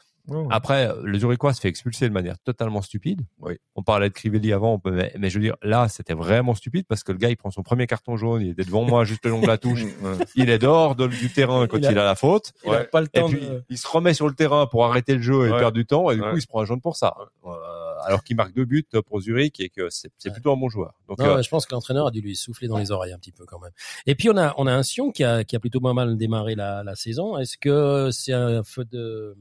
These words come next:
Speaker 1: Non.
Speaker 3: on va dire, c'est, c'est, c'est quoi, c'est
Speaker 1: Pour,
Speaker 3: un feu
Speaker 1: pour
Speaker 3: de paille ou bien est-ce que, on, on parle pas de Balotelli, hein, parce que lui, il cherche
Speaker 1: Pour,
Speaker 3: plutôt les
Speaker 1: pour
Speaker 3: barres
Speaker 1: une
Speaker 3: du
Speaker 1: fois
Speaker 3: côté de Sion. Est-ce que l'équipe sans Balotelli, on va mettre Balotelli entre parenthèses, est-ce que l'é-, l'équipe peut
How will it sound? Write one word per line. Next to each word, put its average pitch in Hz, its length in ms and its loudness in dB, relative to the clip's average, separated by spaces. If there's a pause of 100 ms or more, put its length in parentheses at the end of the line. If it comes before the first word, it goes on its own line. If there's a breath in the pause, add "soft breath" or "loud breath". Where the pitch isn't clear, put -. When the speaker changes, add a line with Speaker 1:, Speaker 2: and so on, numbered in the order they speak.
Speaker 1:
Non. 98 120 -6
Speaker 3:
on 107 40 -6
va 120 60 -6
dire, 120 160 0
c'est, 107 240 -4
c'est, 107 260 -8 (260 loud breath)
c'est - 160 -6
quoi, 135 160 0
c'est - 140 -2
Speaker 1:
Pour, 117 80 0
Speaker 3:
un 113 40 -10
feu - 120 -4
Speaker 1:
pour 175 100 2
Speaker 3:
de - 40 -6
paille 220 320 4
ou 196 100 2
bien 151 220 4
est-ce 151 160 0
que, 156 320 4
on, 127 320 -2
on 131 40 -10
parle 143 180 0
pas 160 140 2
de 147 40 -16
Balotelli, 151 420 0
hein, 160 80 0
parce 139 140 -6
que 120 80 -18
lui, 127 220 -8
il 107 360 -14
cherche - 220 -14
Speaker 1:
Pour, 123 80 -14
Speaker 3:
plutôt 120 200 -18
les 143 60 0
Speaker 1:
pour 131 100 -6
Speaker 3:
barres 135 140 4
Speaker 1:
une 123 40 -2
Speaker 3:
du 117 60 -8
Speaker 1:
fois 151 200 4
Speaker 3:
côté 208 80 2
de 220 60 -2
Sion. 160 180 -4 (400 soft breath)
Est-ce 117 140 -10
que 139 80 -6
l'équipe 139 500 -4
sans 160 220 -4
Balotelli, 135 460 0
on 147 80 -2
va 101 120 -2 (260)
mettre 113 300 -4
Balotelli 113 420 -2
entre 101 180 -10
parenthèses, 110 460 -2 (460 soft breath)
est-ce 117 160 -2
que 131 80 0
l'é-, 123 180 0 (100)
l'équipe 135 400 -2 (340)
peut 160 200 4